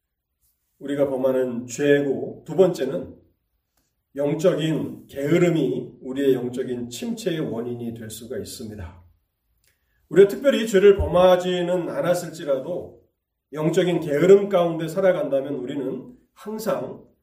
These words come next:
하나님께서 우리에게 주신 그 은혜들을 충만하게 누리지 못합니다.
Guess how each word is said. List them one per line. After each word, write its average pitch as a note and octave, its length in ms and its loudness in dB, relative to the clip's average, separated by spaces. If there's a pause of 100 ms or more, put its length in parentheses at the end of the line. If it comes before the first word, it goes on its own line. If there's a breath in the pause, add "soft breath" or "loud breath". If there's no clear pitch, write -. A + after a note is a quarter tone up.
(220)
하나님께서 D#3+ 680 2
우리에게 B2+ 360 -2
주신 - 640 -6 (400)
그 B2 260 -2
은혜들을 C#3 600 2
충만하게 D3 680 2
누리지 B2 380 -8
못합니다. G#2+ 800 -14